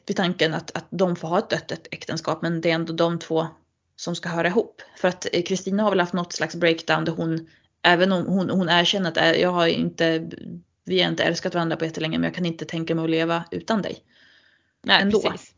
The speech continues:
Speaker 1: Att
Speaker 2: Precis.
Speaker 1: jag, jag, jag klarar inte av att vara ensam.
Speaker 2: De, de fortsätter i,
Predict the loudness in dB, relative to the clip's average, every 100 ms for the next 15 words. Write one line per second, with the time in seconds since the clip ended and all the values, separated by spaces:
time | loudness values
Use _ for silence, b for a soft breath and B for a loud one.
0 | _ -6 0 2 2 2 4 4 2 0
1 | 0 4 4 4 0 0 -2 -4 b b
2 | b b _ _ -8 -2 -2 -2 -6 -8
3 | -4 -4 -2 -4 -4 -4 -4 -4 -6